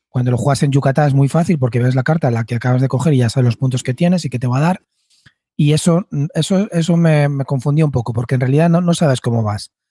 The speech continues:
Eh, estás jugando una, a un poco ciego, vas cogiendo un montón de cartas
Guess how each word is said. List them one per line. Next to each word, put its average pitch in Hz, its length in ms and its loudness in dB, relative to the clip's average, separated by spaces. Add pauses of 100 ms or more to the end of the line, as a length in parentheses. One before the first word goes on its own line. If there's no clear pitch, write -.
(240)
Eh, 120 240 2
estás 143 240 0
jugando 160 300 2
una, 160 80 4
a 156 260 0
un 151 120 0
poco 156 240 2
ciego, 180 300 0
vas 156 140 0
cogiendo 156 340 0
un 151 60 0
montón 147 240 0
de 151 80 0
cartas 190 420 -2